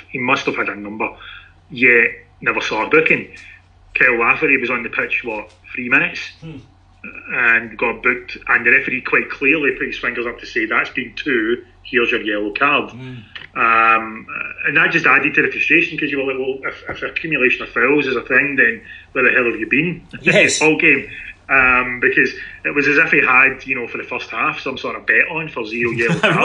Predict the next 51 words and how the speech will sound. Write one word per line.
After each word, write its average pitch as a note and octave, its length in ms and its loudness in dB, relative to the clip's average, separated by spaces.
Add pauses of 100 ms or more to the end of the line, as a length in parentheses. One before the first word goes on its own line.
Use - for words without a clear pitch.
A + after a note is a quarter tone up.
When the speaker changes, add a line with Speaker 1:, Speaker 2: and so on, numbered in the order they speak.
(140)
Speaker 2:
was. G3+ 80 2
Speaker 1:
something. E3+ 300 -4
Speaker 2:
It - 80 -16
was A3+ 180 0
exactly A3 400 4
what G3+ 100 -2
it D#3+ 60 -4
was D3 120 -8
like, G#3+ 240 0
'cause - 340 -4
there G3+ 80 0
were G3 100 -2
two C4 220 -2
or C#4 100 6
three G3 540 -4 (240)
where D#3+ 120 0
you're F3 180 2
just, F3 600 -4
uh, - 300 -6
like, - 200 -8
they're D3 180 -4
stone A3+ 600 -4
wall G#3 280 0
yellow D#3+ 300 -2
cards, G3+ 360 -8
and E3 160 -8
it's D3+ 180 -10
just, F3+ 160 -8 (560)
right, F#3+ 180 0
come A#3 200 -4
on, C3+ 240 0
mate. G#2+ 200 -2
I D3+ 60 0
get A3+ 580 -2
you, D3+ 180 -4
you C#3+ 180 -6
maybe C3 200 -2
don't B2+ 200 -4
want B2 160 -4
to A#2+ 80 -8
be A#2 80 -6
one A#2+ 180 -4
of A#2 80 -6
these A#2 200 -8
refs A2+ 260 -4
that's - 120 -18
flashing A2+ 380 -4
the G2 60 -10
cards C#3+ 320 -6
or E3+ 60 -4
whatever, C#3+ 380 -2